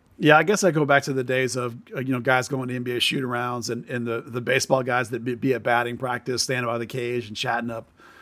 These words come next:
the players, you know, building those foundations. You know, that's kinda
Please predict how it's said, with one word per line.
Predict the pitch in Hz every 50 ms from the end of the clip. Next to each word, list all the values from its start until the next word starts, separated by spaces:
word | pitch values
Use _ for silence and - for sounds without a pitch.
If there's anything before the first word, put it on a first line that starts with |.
| - - - _
the | - 127
players, | - - 131 123 123 131 123
you | 139 143
know, | 131 127
building | 120 135 156 160 151 143 135
those | 131 127 120 -
foundations. | - 131 123 120 117 120 127 131 - - 139 139 139 131 -
You | - 139
know, | 131 127
that's | 135 127 -
kinda | - 165 165 160 139 120 104